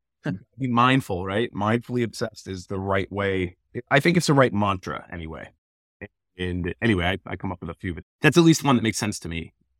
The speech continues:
Speaker 2: Makes sense to you, Ivory.
Speaker 1: That's cool. No, that's cool. That kinda hits that second thing. So let, I'm gonna roll straight on over. I, you mentioned A T and T, so maybe
Speaker 2: Yeah.
Speaker 1: we can, like, go through that, but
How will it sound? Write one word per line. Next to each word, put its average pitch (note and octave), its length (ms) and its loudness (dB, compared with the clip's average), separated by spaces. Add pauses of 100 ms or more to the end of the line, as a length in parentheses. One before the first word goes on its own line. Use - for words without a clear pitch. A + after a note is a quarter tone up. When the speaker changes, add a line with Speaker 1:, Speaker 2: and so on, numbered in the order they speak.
Speaker 2:
Makes F2 200 -12
sense - 200 -18
to - 100 -12
you, - 160 -12 (380)
Ivory. E2+ 240 -6
Speaker 1:
That's D#2+ 140 -10
cool. D2 320 -8
No, F2 140 -2
that's F2+ 240 2
cool. D2+ 320 -10 (520)
That A2+ 120 -4
kinda F3 180 -4
hits A#2 180 -6
that F2+ 220 -4
second F#2+ 380 -4
thing. D#2 160 -6
So G2+ 120 -8
let, A2+ 180 -2 (600)
I'm B2+ 120 -2
gonna D3+ 360 -4
roll A2 280 -2
straight G#2 320 -2
on F2 140 -2
over. E2+ 180 -2
I, F#2+ 120 2 (120)
you A2+ 220 -4
mentioned C3+ 340 0
A A2+ 100 4
T A#2 160 -2
and A#2 140 -2
T, D#2 260 -8 (140)
so - 140 -10
maybe F#2 240 0
Speaker 2:
Yeah. - 60 -2
Speaker 1:
we G2 80 -4
can, G2 140 -8
like, D#2+ 180 -10 (300)
go F#2+ 180 0
through F#2+ 220 -6
that, E2+ 300 0
but D#2+ 260 -6